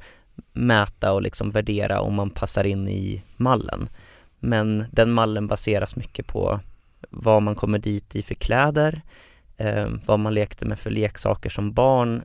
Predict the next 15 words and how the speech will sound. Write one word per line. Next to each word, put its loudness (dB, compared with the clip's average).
eh, -6
såna 0
saker. -4
Som 2
ju 2
kan -2
variera 0
jättemycket 0
oavsett -2
liksom -2
könsidentitet. -2
Det 0
finns 4
ju 4
liksom 2